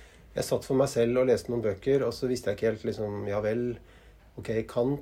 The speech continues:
sier det, og den andre sier noe annet, og hvordan skal jeg forholde meg til det? Så for min del så ble det at jeg forholdt meg til det jeg synes var spennende,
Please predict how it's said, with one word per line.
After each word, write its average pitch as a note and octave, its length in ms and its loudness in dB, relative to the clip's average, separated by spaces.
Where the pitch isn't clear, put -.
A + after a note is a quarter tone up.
sier C3+ 380 0
det, C3+ 440 6
og B2 320 2
den A#2+ 140 2
andre A2 360 2
sier A2+ 180 -2
noe A#2 260 6
annet, A#2+ 280 -4
og A2 240 2
hvordan G#2 180 -2
skal G#2 180 -4
jeg - 80 -16
forholde G2+ 240 -6
meg G#2+ 160 -8
til G#2 80 -6
det? D#3+ 220 4
Så C#3+ 320 2
for D#3 100 -2
min A#2+ 160 4
del C3 160 6
så F#3+ 160 2
ble C3 100 6
det G2+ 100 6
at - 60 -12
jeg A2 460 4
forholdt G#2 360 -4
meg G2+ 100 -6
til A2 100 -6
det G2+ 100 -2
jeg G2 120 2
synes F#2+ 160 -6
var G#2 100 -4
spennende, A2+ 480 2